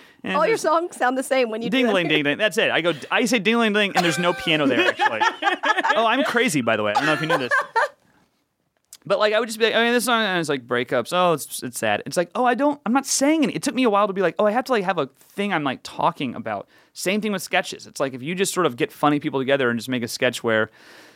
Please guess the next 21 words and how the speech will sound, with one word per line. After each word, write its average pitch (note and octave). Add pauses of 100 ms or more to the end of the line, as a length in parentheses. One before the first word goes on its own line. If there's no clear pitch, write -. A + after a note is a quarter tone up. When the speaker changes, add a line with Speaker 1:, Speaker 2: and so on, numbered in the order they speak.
(140)
Speaker 2:
I -
don't C3+
know, A2+
this B2+
person, B2 (380)
like, E3 (280)
it's -
not G#3+
really F#3
about C3+
anything. F3
It's C#3
like, C3+
oh, G3+
it's, F#3
it -
would G#3+
be F#3+
funny G3+
if F3
you, D#3